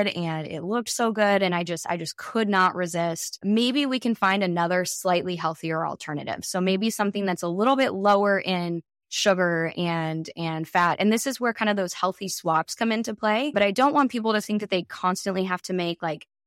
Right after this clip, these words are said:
healthified desserts. That's not the point here. But I think just having more of those available will help, because now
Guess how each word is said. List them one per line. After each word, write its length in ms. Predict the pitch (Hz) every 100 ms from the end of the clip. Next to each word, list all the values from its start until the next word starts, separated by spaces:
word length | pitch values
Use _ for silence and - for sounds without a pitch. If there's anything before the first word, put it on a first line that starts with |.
| _ _ _
healthified 800 | - 180 180 196 - 165 170 170
desserts. 580 | 175 165 139 220 269 -
That's 240 | 180 -
not 280 | 185 180 - _ _ _ _
the 80 | 185
point 320 | - 175 180
here. 260 | 220 262 294
But 300 | 220 196 - _
I 80 | 190
think 220 | 196 247
just 160 | 226 -
having 360 | - 190 208 202
more 220 | 185 185
of 80 | 180
those 240 | 175 175
available 720 | 170 170 165 175 214 254 330 - _ _ _ _ _
will 240 | 170 180 170
help, 360 | - 170 370 - _ _ _
because 320 | 196 190 180 180
now 540 | 185 180 180 175